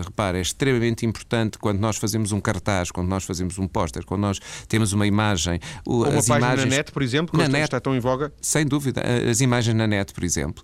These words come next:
Speaker 1: Por isso é que às vezes nós dizemos, "Ah, este site é amigável." Esse amigável também tem a ver com, eh, essas questões de conforto da própria vista, de, de adequação da, da nossa vista,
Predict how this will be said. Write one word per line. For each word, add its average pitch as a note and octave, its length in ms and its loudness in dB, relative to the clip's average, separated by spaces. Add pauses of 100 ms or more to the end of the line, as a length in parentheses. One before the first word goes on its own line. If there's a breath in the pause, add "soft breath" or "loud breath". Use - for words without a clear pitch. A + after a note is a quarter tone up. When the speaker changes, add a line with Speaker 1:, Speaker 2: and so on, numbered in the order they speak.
(160 loud breath)
Speaker 1:
Por A2+ 80 0
isso A#2+ 100 4
é B2+ 40 0
que B2+ 80 2
às A#2 100 2
vezes A#2+ 140 2
nós A2+ 160 2
dizemos, G#2+ 280 0
"Ah, C3 80 2
este B2 280 0
site B2 440 0 (240 loud breath)
é G#2+ 160 2
amigável." F#2 720 0 (280 loud breath)
Esse - 500 0
amigável C3 580 2
também C3 420 2
tem A2 280 2
a G2 40 2
ver G#2+ 380 0 (180 loud breath)
com, A#2 320 2
eh, A#2+ 160 0
essas A#2 280 0
questões A#2+ 340 0
de G#2+ 60 -4
conforto A2+ 600 0
da G#2+ 80 0
própria G#2 380 0
vista, F#2+ 400 0
de, G#2+ 260 0 (320 loud breath)
de F#2+ 560 2
adequação A#2+ 840 2 (360 loud breath)
da, G2+ 200 2
da F#2+ 180 -2
nossa A2+ 380 2
vista, A2 500 0